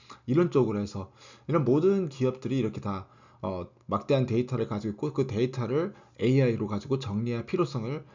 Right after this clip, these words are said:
필연적으로 느끼고 있다라는 것을 이제 보시면 될 것 같습니다. 그래서 팔란티어 같은 경우는 이런 대기업들을 바탕으로 해가지고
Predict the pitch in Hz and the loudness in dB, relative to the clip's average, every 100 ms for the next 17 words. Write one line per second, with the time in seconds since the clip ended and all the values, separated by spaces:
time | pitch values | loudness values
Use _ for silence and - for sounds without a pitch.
0 | - - - 190 170 147 110 104 113 95 | -20 -8 0 0 0 0 0 0 -2 -2
1 | - 107 107 101 98 156 117 - 110 110 | -2 -4 -2 -4 -4 -4 -4 -4 -4 -4
2 | 107 104 - 131 - 92 - - - _ | -4 -4 0 0 -2 -10 -10 -12 -18 _
3 | - - 110 113 120 107 - - - - | -20 -2 0 4 4 4 -2 -18 -6 2
4 | 156 175 170 151 135 135 120 135 156 139 | 4 6 6 6 4 2 0 0 2 4
5 | 135 117 120 123 139 131 135 135 127 123 | 4 4 4 6 6 4 4 2 4 4
6 | 120 113 - 123 113 165 165 - 95 143 | 2 -2 -2 0 0 0 -2 -2 -2 0
7 | 92 | -2